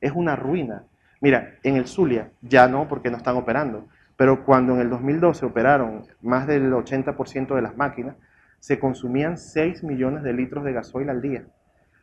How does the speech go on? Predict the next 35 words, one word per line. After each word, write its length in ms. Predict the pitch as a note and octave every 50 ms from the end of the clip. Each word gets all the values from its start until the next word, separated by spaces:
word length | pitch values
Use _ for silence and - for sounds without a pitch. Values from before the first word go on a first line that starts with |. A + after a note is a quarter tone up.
| _ _ _ _ -
A 120 | - C3 C3+
un 200 | C#3 D3 D#3+ D#3+
dólar 320 | D#3 D#3+ D#3+ D#3 D#3 D3
y 60 | C3+
medio 460 | B2+ C3+ C#3+ C#3+ B2+ A#2 A2 A2 - _ _
cada 240 | - - A#2+ C3 C3
litro 300 | C3 C3 B2+ B2+ C3 C#3
de 100 | C3 B2+
gasoil, 440 | A#2 G#2+ - - - A#2+ C3+ F3 F#3+ _ _ _ _ _ _ _ _ _ _ _ -
en 120 | A#2 B2
el 80 | A#2 A#2
mercado 320 | A2+ G#2+ G2+ - A#2 B2
internacional 800 | C3+ C#3 D3 C3+ C3 B2+ - - A2+ A2 A2+ A#2+ C#3 F3+ - _ _
son 400 | _ - - C3+ C3 D3 F3+ F3 C#3+
nueve 240 | C3 B2 B2+ C3+
millones 380 | C#3+ C#3+ C3 B2 B2+ C3+ C#3 C#3
de 80 | C3 A#2+
dólares 340 | A#2+ B2 B2+ C3+ C#3 C3+ A#2+
al 160 | A2+ A2+ G#2+
día, 340 | A2+ B2+ D#3 F#3+ A3+ A3 - _ _ _ _ _ _ _ _ _ _ _ _ _
quemados 640 | - D3 C#3 C3+ C#3+ D#3+ F3+ F3 C#3 B2 A#2+ - -
como 260 | - B2+ B2 B2 A#2
quemar 380 | - B2 A#2 C3 C#3+ D#3 D#3 D3
dólares 640 | E3 E3+ E3 C#3 A2+ G#2+ B2+ D#3 - - _ _ _ -
en 160 | - A#2+ B2 B2+
una 140 | C#3+ D3
hoguera 480 | C#3 B2+ C3+ C3+ B2+ A#2+ B2 C#3+ - _ _ _ _ _ _ _ _ _ _ _ _ _ _ -
para 200 | - C3 C3 C3+
generar 380 | C3 C3+ B2+ B2+ B2 B2 C3 D#3+
una 180 | E3 E3 D#3+
electricidad 640 | D#3 D3+ C3+ - - C3 B2 - - B2+ C#3+ D#3 D3+
que 120 | D3+ B2+ A#2+
no 140 | B2 D#3 -
se 160 | - D3 -
cobra, 400 | - C#3+ C3 A2 G#2+ B2+ D3